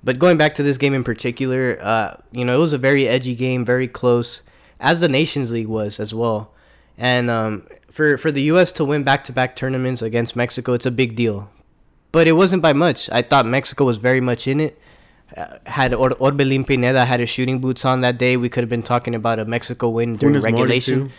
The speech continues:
Speaker 1: Funes Mori, um, listen, he scored a, a good amount of goals in this tournament, but I always felt that with the amount of chances he had,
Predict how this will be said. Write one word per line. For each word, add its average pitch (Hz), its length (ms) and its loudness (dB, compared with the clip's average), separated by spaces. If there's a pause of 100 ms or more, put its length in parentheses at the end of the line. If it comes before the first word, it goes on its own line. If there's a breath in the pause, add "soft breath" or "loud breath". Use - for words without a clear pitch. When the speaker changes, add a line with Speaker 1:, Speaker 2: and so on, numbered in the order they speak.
(300 loud breath)
Speaker 1:
Funes 180 260 4
Mori, 180 540 2 (720 soft breath)
um, 123 380 2
listen, 151 280 2
he 156 80 4
scored 185 280 4
a, 123 400 2
a 127 40 -2
good 139 180 2
amount 139 260 2
of 120 100 -2
goals 127 240 2
in 120 80 -2
this 113 120 -2
tournament, 123 460 -4
but 117 140 0
I 127 80 4
always 147 240 4
felt 147 260 -2
that 113 240 -2
with 131 200 -4
the 127 100 2
amount 127 260 2
of 123 80 -4
chances 139 440 0
he 160 120 2
had, 170 340 0